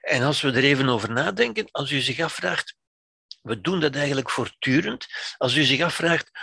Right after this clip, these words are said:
hoe doet u dat om een trap op te lopen? En ik, ik vraag dat vaak aan mensen. En dan zijn ze natuurlijk in de war. Dan zeggen ze, ja, maar ik, ik doe dat gewoon. Dan zeg ik, ja, ja, oké, maar hoe doet u dat? Dan zeggen ze, ja,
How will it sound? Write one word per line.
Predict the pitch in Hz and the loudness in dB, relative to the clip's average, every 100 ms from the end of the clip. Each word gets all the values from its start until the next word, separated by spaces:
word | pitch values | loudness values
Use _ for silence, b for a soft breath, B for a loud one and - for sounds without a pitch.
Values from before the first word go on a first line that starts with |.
| B B | B B
hoe | - 143 160 123 | 2 4 4 4
doet | 170 190 | 2 4
u | 190 | 4
dat | 165 170 - - | 4 2 -2 -2
om | 143 | 0
een | 127 120 | 0 -2
trap | - - - - | -4 -6 -8 -8
op | - 123 | -6 -4
te | - 131 | -2 0
lopen? | 107 101 110 | 0 -2 -4
En | 113 | -2
ik, | 127 | -4
ik | - - | -4 -6
vraag | - - 190 | -4 -2 -2
dat | 170 | -2
vaak | - 202 180 | -2 -2 -2
aan | 127 113 | -4 -2
mensen. | 107 - - _ _ _ _ _ _ _ _ _ | -2 -2 -4 _ _ _ _ _ _ _ _ _
En | - | -8
dan | 107 | -2
zijn | 98 127 | 0 2
ze | 131 | 0
natuurlijk | 110 185 196 156 | 2 2 2 0
in | 107 | -2
de | 110 | -2
war. | 101 87 - | 0 -2 -2
Dan | - | -6
zeggen | - 104 98 | -4 -4 -4
ze, | 107 | -4
ja, | 101 | -4
maar | - 87 | -4 -8
ik, | 87 - - | -10 -16 -20
ik | 92 92 | -20 -10
doe | 135 180 | -4 -2
dat | 190 | -2
gewoon. | 196 196 | -2 -6
Dan | 139 - - - - | -8 -12 -20 -18 -16
zeg | - - | -14 -10
ik, | |
ja, | - | -6
ja, | 160 180 127 - | -4 -4 -6 -10
oké, | - 170 131 | -6 -2 -2
maar | 113 - | -4 -10
hoe | - 180 269 | -14 -8 -6
doet | 247 160 | -4 -4
u | 117 | -4
dat? | 92 - - _ _ _ _ _ _ _ _ _ _ | -6 -10 -16 _ _ _ _ _ _ _ _ _ _
Dan | _ - | _ -10
zeggen | - - | -8 -6
ze, | - | -2
ja, | - - | 0 0